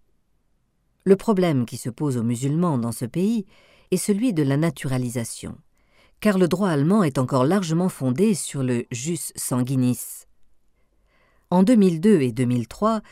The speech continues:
la question du foulard s'est posée à plusieurs Länder, mais elle a vite été réglée par le biais de la concertation. Aujourd'hui,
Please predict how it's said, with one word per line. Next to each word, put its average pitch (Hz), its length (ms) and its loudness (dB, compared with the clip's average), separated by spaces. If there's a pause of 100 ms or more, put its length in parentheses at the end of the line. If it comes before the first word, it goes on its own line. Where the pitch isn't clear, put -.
(260)
la 127 120 0
question 170 380 -2
du 127 100 -2
foulard 160 440 -4
s'est - 120 -12
posée 135 320 -4
à 180 60 -4
plusieurs 156 320 -4
Länder, 120 440 -2 (560)
mais 117 120 -4
elle 120 140 -2
a 123 40 -2
vite 135 220 -6
été 127 200 -6
réglée 127 420 -2
par 123 180 -6
le 120 100 -2
biais 127 280 -2
de 127 100 -4
la 120 100 -4
concertation. 127 800 -6 (1700)
Aujourd'hui, 143 540 0